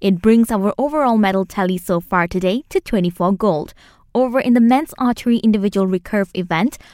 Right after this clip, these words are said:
Muhammad Zulkifli was defeated by his Indonesian opponent in the quarterfinals. This means none of our archers made it to the semis of the men's archery individual recurve event. You can catch all the action from the sea Games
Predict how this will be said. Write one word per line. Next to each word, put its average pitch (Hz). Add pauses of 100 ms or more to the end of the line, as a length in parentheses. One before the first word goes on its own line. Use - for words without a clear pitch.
Muhammad 185
Zulkifli 262
was 254
defeated 330
by 269
his 254
Indonesian 208
opponent 262
in 285
the 294
quarterfinals. 185 (300)
This 196
means 240
none 240
of -
our 247
archers 208
made 202
it 208
to -
the 196
semis 254
of 240
the 269
men's 254
archery 233
individual 196
recurve 180
event. 196 (300)
You 170
can 170
catch 190 (100)
all 233
the 320
action 285
from 285
the 190
sea 254
Games 262